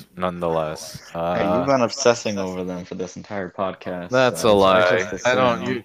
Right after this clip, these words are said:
Speaker 1: I don't know what you're talking about. You
Speaker 2: Okay, but if I got caught, it
Speaker 1: Well,
Speaker 2: would
Speaker 1: you know
Speaker 2: just
Speaker 1: what I
Speaker 2: be very
Speaker 1: do? You know what
Speaker 2: awkward.
Speaker 1: I would do, though, if I did seriously get caught,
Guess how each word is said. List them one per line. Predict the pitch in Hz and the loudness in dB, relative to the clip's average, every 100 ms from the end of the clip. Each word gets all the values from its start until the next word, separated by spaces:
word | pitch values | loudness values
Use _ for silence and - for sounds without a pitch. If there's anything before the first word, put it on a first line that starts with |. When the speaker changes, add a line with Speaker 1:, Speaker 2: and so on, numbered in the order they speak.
| - | 0
Speaker 1:
I | 123 | 2
don't | 123 110 | 4 2
know | 98 | 2
what | 95 - | 0 -4
you're | 87 | -8
talking | - - 85 82 87 80 _ | -8 -4 -2 -2 -10 -20 _
about. | 76 78 82 | -12 -12 -18
You | 95 90 _ _ _ _ _ _ - | -20 -20 _ _ _ _ _ _ -16
Speaker 2:
Okay, | - 95 | -6 -4
but | 95 98 | -4 -4
if | 92 - | -4 -2
I | 110 | 0
got | 117 107 - | 0 0 -6
caught, | 104 104 107 | -8 -8 -8
it | _ _ _ _ _ _ _ 117 | _ _ _ _ _ _ _ -4
Speaker 1:
Well, | |
Speaker 2:
would | 123 | 0
Speaker 1:
you | 165 | 4
know | 165 | 8
Speaker 2:
just | |
Speaker 1:
what | 156 | 8
I | 123 | 6
Speaker 2:
be | |
very | 107 147 123 101 | 6 8 8 4
Speaker 1:
do? | |
You | 117 | 0
know | 143 | 2
what | 113 | 4
Speaker 2:
awkward. | |
Speaker 1:
I | 101 | 4
would | 110 170 | 4 4
do, | 127 95 | 4 2
though, | 85 82 80 78 | 2 0 0 -4
if | 101 - | -12 -6
I | 90 95 82 - _ _ _ | 0 0 -2 -10 _ _ _
did | 120 107 85 | 0 0 0
seriously | 104 95 - 92 | -2 -2 -2 -6
get | 82 76 | -6 -10
caught, | - 87 78 | -2 0 0